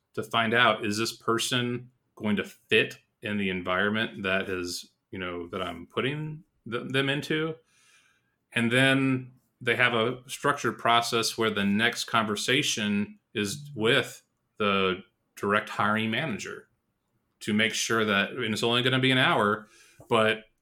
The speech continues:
I had thorough conversations with thorough questions when the companies are hiring professional recruiters that have been in the business for a while. And there was a markedly different,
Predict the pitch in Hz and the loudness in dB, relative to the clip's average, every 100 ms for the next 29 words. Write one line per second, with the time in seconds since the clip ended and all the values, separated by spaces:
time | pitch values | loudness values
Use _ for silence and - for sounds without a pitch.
0 | - 120 156 147 135 120 104 - 127 139 | 0 4 4 6 4 4 2 0 4 6
1 | 165 165 147 147 139 - 123 123 104 90 | 4 2 -2 -2 -2 0 2 2 0 -4
2 | 90 87 - - 127 135 131 - 147 - | -6 -10 -8 0 2 2 0 -2 -4 -2
3 | 107 98 95 110 104 101 92 - 139 - | -2 0 -2 -4 0 0 -2 -4 -4 -2
4 | 170 170 170 - _ _ - 101 - 127 | 0 0 -2 -10 _ _ -4 -4 -2 4
5 | 139 139 107 98 95 92 - _ _ _ | 6 6 4 2 0 -4 -10 _ _ _
6 | _ _ _ _ _ - 107 - 135 143 | _ _ _ _ _ -6 -6 0 0 2
7 | 185 170 170 - 120 117 110 101 95 - | 0 0 0 0 4 4 2 0 -2 -2
8 | 107 120 127 117 104 98 92 - 95 98 | 2 2 2 2 2 2 -4 -8 -8 -6
9 | 98 104 110 - - 107 110 107 98 113 | -6 -6 -10 -14 -4 0 2 4 2 0
10 | 95 104 123 156 156 151 147 131 131 131 | -2 0 4 4 4 -2 0 0 -2 0
11 | 135 123 | -2 -2